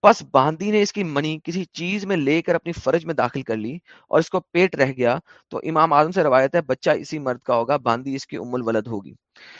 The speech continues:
اب اس کو خ-، آ، دیکھیں گیم کیا دکھا رہے ہیں کہ ایک شخص نے اپنی سلیو گرل کے ساتھ صرف پلیزر کے لیے سیکس کیا ہے اور ازل کیا،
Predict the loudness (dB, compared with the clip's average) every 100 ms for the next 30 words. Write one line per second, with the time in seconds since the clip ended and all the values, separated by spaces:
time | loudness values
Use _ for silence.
0 | -20 -20 -20 -20 -4 0 0 _ _ _
1 | _ _ _ _ -10 -6 -2 -2 -2 -4
2 | -6 -14 -16 -16 0 2 2 -2 _ _
3 | _ 4 6 6 6 6 4 -8 _ 0
4 | 4 4 4 -2 -6 _ _ 0 0 2
5 | 2 2 2 0 0 -2 -2 -2 -8 _
6 | -8 -6 -6 0 0 2 0 0 0 2
7 | 4 2 -2 _ _ _ _ _ _ _
8 | _ _ _ _ _ 4 10 10 6 -14
9 | -18 _ _ 0 2 2 4 6 6 4
10 | 2 2 2 2 -2 -8 _ _ _ _
11 | -2 0 0 -2 -6 -6 -10 _ _ _
12 | _ _ _ _ _ _ _ _ 2 4
13 | 2 0 0 2 2